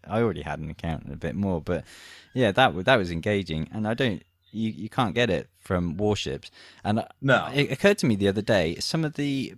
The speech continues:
Speaker 1: best events that I can recall happening in Warships have not come from Wargaming.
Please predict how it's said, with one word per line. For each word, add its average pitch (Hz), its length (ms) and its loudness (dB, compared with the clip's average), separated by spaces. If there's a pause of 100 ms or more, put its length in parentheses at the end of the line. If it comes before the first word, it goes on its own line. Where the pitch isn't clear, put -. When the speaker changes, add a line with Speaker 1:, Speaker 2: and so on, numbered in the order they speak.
Speaker 1:
best - 540 -4 (100)
events 117 880 -2 (200)
that - 320 -2
I 107 140 2
can 107 180 -4
recall 101 320 -2
happening 98 300 -2
in 87 140 -4
Warships 107 560 -4
have 92 140 -6
not 110 280 2
come 117 200 -4
from 101 200 -4
Wargaming. 82 540 -2